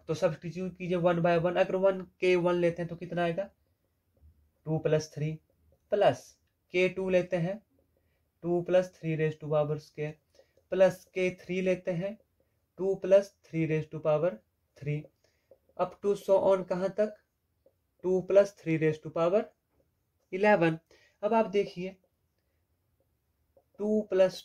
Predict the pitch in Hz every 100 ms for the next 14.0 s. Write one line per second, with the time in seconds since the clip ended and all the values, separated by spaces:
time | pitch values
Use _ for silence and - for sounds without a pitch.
0 | - 202 202 - 180 180 - - _ _
1 | _ _ 180 180 - 165 - 180 170 180
2 | - 190 220 - _ _ _ _ _ _
3 | _ - 147 151 147 143 147 147 143 151
4 | - _ _ _ _ _ _ _ _ _
5 | _ _ _ _ _ _ _ _ _ _
6 | _ _ 190 170 127 - - _ _ _
7 | _ _ _ - _ _ _ _ _ -
8 | - 190 208 214 214 - 165 165 165 -
9 | - 156 151 - - 180 185 180 - 151
10 | 147 143 - - 147 143 131 170 175 170
11 | 160 156 151 - - 147 139 147 156 165
12 | - 151 151 147 202 - _ - 143 143
13 | 139 - 139 139 135 135 135 131 127